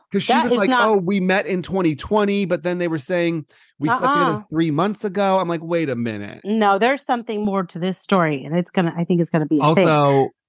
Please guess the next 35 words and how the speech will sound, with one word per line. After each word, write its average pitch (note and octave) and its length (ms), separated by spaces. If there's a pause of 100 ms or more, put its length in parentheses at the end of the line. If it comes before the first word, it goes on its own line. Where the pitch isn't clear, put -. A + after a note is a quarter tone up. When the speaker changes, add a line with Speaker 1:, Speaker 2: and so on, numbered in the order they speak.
(140)
Speaker 1:
no D#3 340
spoiler D3 380
alert, B2+ 260
but A2+ 160
Kobe D#3 500
is A#2+ 260
not B2 340
Kobe A2+ 260
Bryant, G2 720 (100)
F A2+ 200
Y G#2+ 180
I, G2+ 220
Speaker 2:
No. F3+ 380
Speaker 1:
folks. - 340 (260)
<laughs> E3 400
Speaker 2:
Absolutely F#3 760
not. D#3+ 220 (120)
Speaker 1:
Oh, A3 60
I G#3+ 80
love G3+ 240
Kobe. A3 260
"Oh, F#3+ 400
did F3 100
you G#3 100
see G#3+ 180
the G#3+ 100
Tesla?" F#3 680
Oh, - 40
I D3+ 40
was D#3 100
like, D3+ 140
"This D#3 180
bitch D#3 180
is B2 120
crazy." A#2+ 920